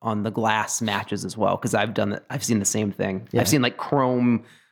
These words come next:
Speaker 1: shower door handles on, like, a really nice matte or matte black or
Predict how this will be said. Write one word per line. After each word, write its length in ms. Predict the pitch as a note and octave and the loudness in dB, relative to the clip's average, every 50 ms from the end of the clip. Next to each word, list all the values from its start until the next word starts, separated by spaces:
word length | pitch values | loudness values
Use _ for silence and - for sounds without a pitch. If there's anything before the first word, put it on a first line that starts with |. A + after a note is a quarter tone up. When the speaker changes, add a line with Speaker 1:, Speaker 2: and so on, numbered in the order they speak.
| _ _ _ | _ _ _
Speaker 1:
shower 400 | - - - - G#2+ G#2+ G#2 G#2+ | -8 -2 0 2 2 2 2 2
door 340 | G#2 A2+ A2 A2 A2 G#2 A2 - - _ - | 2 2 2 2 0 -2 -4 -10 -18 _ -18
handles 680 | - - A2 G#2 G2+ G2+ G#2 G2 G2 G#2 G2+ F#2 - - - | -8 -4 -2 0 2 2 2 2 0 0 -2 -2 -4 -4 -2
on, 300 | - F#2+ F#2+ F#2+ G2 F#2+ | -2 -2 0 0 -2 -2
like, 180 | F#2+ G2 G2 - | -2 -4 -4 -4
a 60 | G2+ | -4
really 320 | G#2 G#2 G#2 G2 G2 G2+ G2 | -2 0 2 2 2 2 2
nice 320 | G2 F#2+ F#2+ F#2 - - | 2 2 0 0 -2 -2
matte 240 | G2+ F#2+ F#2 - - - | 0 0 0 -2 -4 -6
or 100 | G#2 F#2+ | -4 -2
matte 280 | F#2+ F#2+ G2 - - | -2 -2 -2 -2 0
black 320 | G#2 G2 F#2+ F#2 F#2 - G2+ | -2 -2 -2 -2 -4 -4 -4
or 240 | F#2+ F#2 F#2+ F#2+ | -2 -2 -2 -6